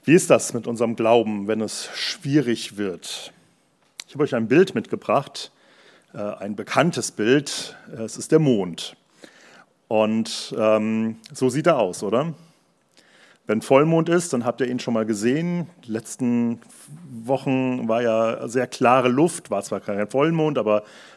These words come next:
war sehr kontuiert zu erkennen. Das ist das Bild vom Mond, das wir kennen, das wir schätzen, das wir gerne anschauen.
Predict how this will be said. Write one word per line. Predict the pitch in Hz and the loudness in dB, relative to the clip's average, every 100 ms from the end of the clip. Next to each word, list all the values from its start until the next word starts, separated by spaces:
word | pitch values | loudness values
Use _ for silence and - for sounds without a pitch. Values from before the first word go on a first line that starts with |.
| - | -14
war | 98 101 101 | -8 -4 -2
sehr | 107 127 | 4 4
kontuiert | 123 - 131 127 135 151 160 160 | 4 2 0 0 0 4 4 2
zu | - 131 | -6 -6
erkennen. | 107 117 - 135 147 160 170 - _ _ - - - | -6 -8 0 0 2 -6 -10 -16 _ _ -20 -16 -8
Das | 147 185 | -6 -2
ist | 190 | -2
das | 185 | -2
Bild | - 165 214 | 6 6 6
vom | - 156 135 | 2 -4 -2
Mond, | 127 139 160 165 - | 0 0 0 -4 -8
das | 110 - | -10 -8
wir | 104 | -10
kennen, | - - 180 151 143 139 | -6 -2 0 0 -4 -6
das | 113 - | -8 -6
wir | 110 | -6
schätzen, | - - 170 - - 139 135 | -4 -2 -2 -4 -4 -2 -2
das | 117 - | -2 -2
wir | 110 | -4
gerne | 107 123 143 131 120 | 0 0 0 -2 -4
anschauen. | 123 123 - 117 117 113 | -6 -8 -4 -2 0 -4